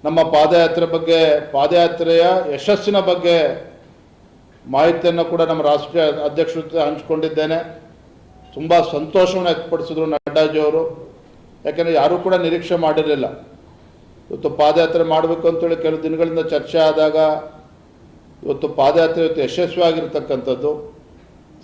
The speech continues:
ಸಾವಿರಾರು ಸಂಖ್ಯೆಯಲ್ಲಿ ಪಾದಯಾತ್ರೆಯಲ್ಲಿ ಭಾಗವಹಿಸಿರ್ತಕ್ಕಂಥದ್ದು,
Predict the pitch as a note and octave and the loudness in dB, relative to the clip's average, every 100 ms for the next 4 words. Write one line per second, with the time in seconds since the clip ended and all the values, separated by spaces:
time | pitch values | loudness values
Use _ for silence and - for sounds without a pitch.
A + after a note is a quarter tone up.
0 | - B2+ D#3 E3+ F3 E3+ E3 E3 E3+ E3 | -4 0 4 4 2 0 -6 -2 0 2
1 | E3 D3 D#3+ D#3+ E3 D#3+ D3 D3 D#3+ D#3 | 2 2 2 0 0 0 2 2 2 0
2 | D#3 D#3 D3 D3 D3+ E3+ F3+ C3+ - - | -4 -6 -6 -6 -4 -2 -2 -2 -6 -18